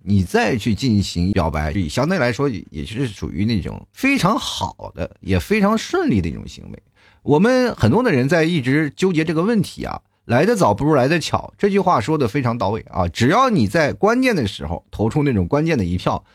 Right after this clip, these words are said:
你就能起到决定性的作用，明白吧？往往去攻陷对方堡垒就是那一刹那，就是那个巧劲儿。如果你说猛地砸，有的城墙你都是砸不下来的。成吉思汗攻占一个城墙，攻占不下来，一马一马一马一马的添土，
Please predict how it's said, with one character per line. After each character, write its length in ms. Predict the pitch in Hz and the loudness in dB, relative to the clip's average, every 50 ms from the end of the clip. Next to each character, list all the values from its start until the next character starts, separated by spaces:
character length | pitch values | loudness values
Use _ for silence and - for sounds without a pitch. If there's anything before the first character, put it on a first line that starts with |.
| _ _ | _ _
你 100 | - 117 | 0 2
就 140 | 123 233 220 | 4 4 2
能 100 | 175 196 | 2 2
起 140 | 196 - 92 | 0 -2 -2
到 120 | 87 80 | -2 -4
决 160 | 82 - 85 95 | -2 -2 -2 0
定 120 | 131 185 | 0 2
性 100 | 180 165 | 2 2
的 80 | 104 85 | 0 0
作 240 | 87 87 196 110 | 2 0 0 0
用， 100 | 80 - - _ _ _ _ _ _ | -2 -4 -10 _ _ _ _ _ _
明 120 | - 101 101 | 2 2 4
白 140 | 135 135 | 4 2
吧？ 180 | 107 90 - - - _ _ _ _ _ | 2 0 -2 -2 -8 _ _ _ _ _
往 260 | _ 123 147 233 269 254 | _ 2 4 4 4 4
往 360 | 233 165 127 113 110 104 101 | 4 4 4 4 2 0 -2
去 200 | - - - 196 | -4 -4 -4 -4
攻 280 | - - 240 277 311 | 0 2 2 2 4
陷 180 | - 277 220 202 | 4 2 2 2
对 100 | 214 202 | 2 2
方 160 | 160 180 180 | 4 4 2
堡 180 | 147 110 110 156 | 4 2 2 2
垒 120 | 170 123 | 2 0
就 220 | - - - 269 233 | 0 0 0 0 2
是 100 | - 180 | 0 0
那 140 | 175 175 | 0 0
一 160 | 123 95 92 92 | 0 0 0 -2
刹 240 | - - 143 113 | -4 -4 -4 -2
那， 240 | 202 101 69 - - - _ _ _ _ | -2 -2 -2 -4 -8 -16 _ _ _ _
就 100 | _ 240 | _ 2
是 60 | 233 202 | 2 4
那 120 | 214 220 | 4 4
个 100 | 202 185 | 2 2
巧 280 | - - - 80 65 85 | 0 0 -2 -2 -2 -2
劲 120 | 98 113 | -2 -2
儿。 180 | 92 - - - | -2 -2 -4 -8
如 180 | - 123 185 240 | -2 0 2 2
果 160 | 247 247 233 | 4 2 2
你 100 | 185 113 | 2 2
说 180 | 95 135 170 160 | 2 2 0 2
猛 240 | 143 131 107 92 85 | 2 2 0 2 0
地 80 | 117 135 | 0 0
砸， 280 | 131 98 85 92 98 | 0 0 0 0 0
有 140 | 92 101 92 | 0 0 0
的 80 | 92 90 | 0 0
城 200 | - 104 113 123 | 0 0 0 0
墙 200 | 104 95 98 98 | 0 0 0 -2
你 80 | 90 | -2
都 120 | 78 104 101 | 0 2 0
是 80 | 92 | 2
砸 120 | - - - | 0 -2 -6
不 100 | 76 92 | -4 -4
下 140 | 98 67 | -4 -4
来 120 | 50 - - | -4 -6 -10
的。 60 | - - _ _ _ - | -12 -16 _ _ _ -2
成 180 | - 180 190 | 0 2 2
吉 100 | 190 190 | 4 2
思 160 | 175 - 180 180 | 2 0 0 0
汗 160 | 170 151 127 | 2 2 0
攻 220 | 120 165 165 165 | 0 0 0 2
占 220 | 160 156 147 131 127 | 2 2 2 2 2
一 40 | |
个 100 | 123 143 | 2 0
城 140 | - - 113 | 0 0 0
墙， 280 | 104 104 92 92 92 98 | 0 2 0 0 0 -4
攻 240 | - - 143 139 139 | -2 0 0 2 2
占 140 | 131 113 | 2 2
不 60 | 101 98 | 0 0
下 200 | 95 101 92 85 | 0 0 -2 -2
来， 260 | 78 - - 76 - - | -4 -8 -14 -18 -18 -6
一 100 | - 190 | -2 0
马 180 | 170 127 101 113 | 0 0 0 0
一 80 | 139 | 0
马 200 | 156 117 98 98 | 0 0 0 0
一 100 | 110 143 | 0 0
马 180 | 139 113 87 98 | 0 0 0 0
一 80 | 113 | 0
马 200 | 127 113 87 85 | 0 0 -2 -2
的 100 | 71 85 | -6 -8
添 260 | - - - 156 165 160 | -10 -4 -2 0 0 0
土， 220 | 127 104 104 - | -2 -4 -6 -10